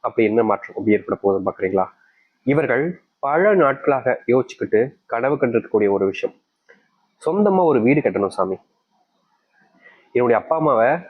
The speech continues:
என்னுடைய மனைவியை, என்னுடைய குழந்தைகளை அங்க நான் வச்சு பார்த்துக்கணும்.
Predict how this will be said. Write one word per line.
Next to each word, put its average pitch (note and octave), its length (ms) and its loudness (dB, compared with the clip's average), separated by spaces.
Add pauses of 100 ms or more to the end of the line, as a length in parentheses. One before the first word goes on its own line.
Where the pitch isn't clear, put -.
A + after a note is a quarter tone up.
(140)
என்னுடைய A#2 300 4 (120)
மனைவியை, A#2+ 540 4
என்னுடைய A#2 320 0
குழந்தைகளை F3 580 2 (440)
அங்க A#2 180 -2
நான் G#2+ 160 2
வச்சு G#2 160 -2
பார்த்துக்கணும். G2+ 460 -4